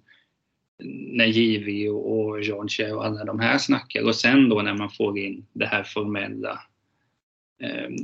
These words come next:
det är också det som jag tycker som gör att det liksom blir bättre, att man får se de här olika världarna.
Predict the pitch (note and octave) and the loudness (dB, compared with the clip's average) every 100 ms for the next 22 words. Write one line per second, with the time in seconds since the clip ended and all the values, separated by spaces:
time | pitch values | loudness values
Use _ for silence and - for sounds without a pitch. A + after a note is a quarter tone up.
0 | C3 A#2+ C3+ B2+ - F3 C#3+ B2+ B2 B2 | 2 6 6 6 2 2 2 0 0 0
1 | A#2 A2+ - A2 - - A2 G#2+ G2+ G2+ | 2 2 2 0 -2 0 2 4 4 4
2 | G2+ G#2 G#2+ - G#2+ - A2+ A2 G#2+ A#2 | 0 -6 -6 -4 -4 -2 0 0 0 0
3 | - - G#2+ G#2+ A2+ - - A2+ B2+ C#3+ | -2 -6 -10 -6 -8 -6 -2 4 4 4
4 | D3 A2+ G#2+ A2 G#2+ G#2 - G#2+ A2 G#2+ | 2 2 2 2 0 -2 -4 -4 -4 -4
5 | - - - | -8 -10 -12